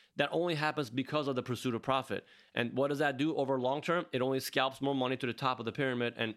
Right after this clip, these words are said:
makes other people impoverished, you know, 'cause the only reason you're shipping things all, all over the world is because labor costs are cheaper in overseas. So they're exploiting cheap labor, they're exploiting cheap land at the cost of the environment, at the cost of human dignity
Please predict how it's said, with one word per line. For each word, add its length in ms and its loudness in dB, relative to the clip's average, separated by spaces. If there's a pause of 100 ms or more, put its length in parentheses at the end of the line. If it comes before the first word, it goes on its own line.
makes 320 -2
other 200 0
people 480 -2
impoverished, 500 -2
you 80 -4
know, 160 0 (240)
'cause 140 -2
the 80 2
only 160 0
reason 240 2
you're 120 2
shipping 300 -2
things 220 -2
all, 140 0
all 160 2
over 100 0
the 80 0
world 240 2
is 0 -
because 240 0
labor 240 2
costs 340 0
are 60 -2
cheaper 320 -2
in 80 -4
overseas. 640 -2 (320)
So 140 -2
they're 140 2
exploiting 420 0
cheap 240 -2
labor, 240 2
they're 80 2
exploiting 320 0
cheap 240 -2
land 300 2 (440)
at 140 2
the 80 -2
cost 320 0
of 80 -2
the 80 2
environment, 560 2
at 120 0
the 80 0
cost 360 -2
of 100 0
human 220 0
dignity 460 0